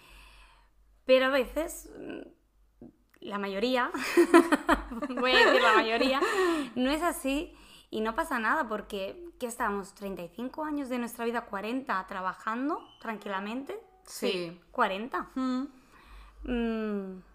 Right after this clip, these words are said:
Speaker 1: cuarenta años dan para muchas reinvenciones y
Speaker 2: Sí.
Speaker 1: dan para muchos cambios.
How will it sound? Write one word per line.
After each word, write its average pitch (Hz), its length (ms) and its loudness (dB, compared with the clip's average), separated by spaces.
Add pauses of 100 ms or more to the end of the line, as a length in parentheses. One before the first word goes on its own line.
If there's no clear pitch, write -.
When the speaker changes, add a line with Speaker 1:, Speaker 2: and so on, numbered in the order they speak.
(600)
Speaker 1:
cuarenta 226 460 -4
años 254 460 -6 (200)
dan 208 160 -14
para 294 340 2 (1000)
muchas 277 300 6
reinvenciones 277 800 6
y 262 180 2
Speaker 2:
Sí. 285 60 4
Speaker 1:
dan 269 220 10
para 339 300 12
muchos 269 340 -2
cambios. 214 640 -2